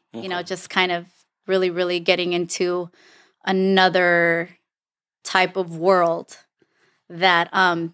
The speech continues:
Speaker 1: you can, you feel like you can be connected to,
Speaker 2: Right,
Speaker 1: you know what I
Speaker 2: right,
Speaker 1: mean?
Speaker 2: right.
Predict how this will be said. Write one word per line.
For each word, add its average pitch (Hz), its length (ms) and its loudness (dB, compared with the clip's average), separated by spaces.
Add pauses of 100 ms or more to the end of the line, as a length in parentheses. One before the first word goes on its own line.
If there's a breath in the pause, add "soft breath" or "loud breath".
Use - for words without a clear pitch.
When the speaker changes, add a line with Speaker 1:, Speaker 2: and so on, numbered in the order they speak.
(140)
Speaker 1:
you 233 160 -2
can, 214 400 0 (340)
you 220 160 -2
feel 233 180 2
like 220 140 2
you 208 120 2
can 196 140 -6
be 175 120 0
connected 170 480 -4
to, - 260 -12 (100)
Speaker 2:
Right, 107 300 0
Speaker 1:
you 208 80 0
know 196 120 4
what 180 100 4
I 180 40 0
Speaker 2:
right, 180 80 -4
Speaker 1:
mean? 175 180 -2
Speaker 2:
right. 107 200 0